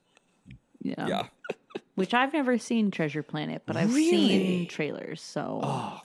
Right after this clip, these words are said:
Speaker 1: it's
Speaker 3: It's really
Speaker 1: so
Speaker 3: good.
Speaker 1: good.
Speaker 3: Um,
Speaker 1: Um,
Speaker 3: does anybody have anything else to say about this movie?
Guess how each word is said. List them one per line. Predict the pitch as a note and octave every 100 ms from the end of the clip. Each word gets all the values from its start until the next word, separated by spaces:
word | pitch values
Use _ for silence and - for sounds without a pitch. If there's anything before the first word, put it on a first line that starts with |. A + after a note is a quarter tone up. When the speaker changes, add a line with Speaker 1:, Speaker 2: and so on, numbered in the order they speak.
| -
Speaker 1:
it's | C3+ - G2+
Speaker 3:
It's | F#2+
really | A#2 A2
Speaker 1:
so |
Speaker 3:
good. | - G2+ F#2+ F2+ - _ _ _ _ _ _ _ _ _ _ _ -
Speaker 1:
good. | D#3
Speaker 3:
Um, | C#3
Speaker 1:
Um, | B2 A#2+ A#2+ A2+ C3+
Speaker 3:
does | B2+ B2+
anybody | C3 D3+ D#3 D3+ D3
have | C#3+ B2+
anything | A#2+ A#2 B2 A#2
else | G#2 G2+ -
to | F#2+
say | - - F#2
about | F2 - B1 -
this | - -
movie? | - - -